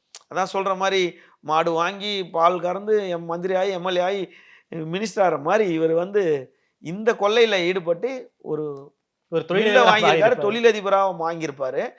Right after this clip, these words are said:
Speaker 1: அதுக்கு அவர் மனைவி இவங்க எல்லாரும் சேர்ந்து காலம் வந்து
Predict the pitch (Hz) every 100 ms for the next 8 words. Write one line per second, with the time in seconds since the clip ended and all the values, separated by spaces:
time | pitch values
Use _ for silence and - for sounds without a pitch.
0 | - _ _ _ - 190 208 202 196 185
1 | 160 151 185 220 190 185 175 160 156 151
2 | 165 175 170 151 165 202 165 175 190 160
3 | 156 175 170 139